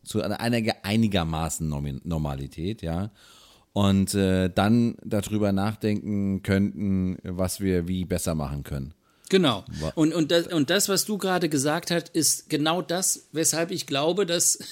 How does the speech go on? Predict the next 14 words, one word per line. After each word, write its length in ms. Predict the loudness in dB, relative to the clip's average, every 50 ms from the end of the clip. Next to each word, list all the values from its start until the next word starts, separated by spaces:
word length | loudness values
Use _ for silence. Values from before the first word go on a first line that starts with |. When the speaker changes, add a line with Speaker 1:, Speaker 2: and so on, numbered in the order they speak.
| -16 -14 -8 -8 -8 -8
Speaker 2:
<laughs> 440 | -8 -14 -14 -14 -14 -14 -12 -4 0
diese 400 | 0 2 4 4 4 2 2 0 -8 -20 -20 -20 -20 -20 _ _ -6
hochgeschossenen 840 | 0 2 2 2 2 -2 -2 0 0 0 0 0 0 0 0 0 2
Theorien 680 | 2 2 4 4 2 2 2 2 2 2 2 0 0
eben, 680 | 2 4 4 4 4 2 0 0 0 0 0 -2 -4 -2 -2
äh, 800 | 0 2 2 2 2 2 2 2 2 2 2 0 0 -2 -2 -4
für 180 | 0 2 2 2
die 360 | 2 0 -4 -4 -2 -2 -2
eben 220 | -2 0 0 0
diese 300 | 0 0 0 2 0 0
Corona-Pandemie 1160 | 0 0 -2 0 2 2 2 2 0 -2 -2 -2 0 0 2 2 2 0 0 -2 -4 -4 -6 _ -4
noch 200 | 0 2 2 2
schlimmer 460 | 2 2 4 4 4 4 4 2 2 0
ist, 380 | 0 2 2 0 0 -2 -6